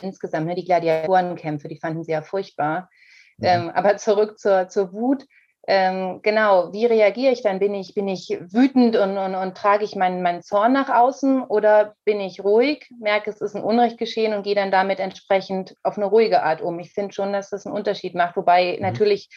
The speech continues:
Speaker 1: heutzutage gibt's auch viele Leute, die sagen, Wut muss sein und Wut ist gut und, ähm,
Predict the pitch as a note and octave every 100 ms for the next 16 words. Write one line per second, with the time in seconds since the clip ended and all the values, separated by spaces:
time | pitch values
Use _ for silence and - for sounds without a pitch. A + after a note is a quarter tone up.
0 | - - - _ - G#3+ A3 G3+ G3+ F#3+
1 | G#3+ G3 G3 G#3+ G#3 G3 F#3+ F3+ F#3 F3+
2 | F3 F3+ E3+ G3 G#3 A3 - G#3+ A3 G#3
3 | F#3+ F#3+ F#3 F3+ G#3 G#3 F3 - A3 A#3
4 | A#3 A3 F#3 F#3 F#3 - - F3+ F3 F3+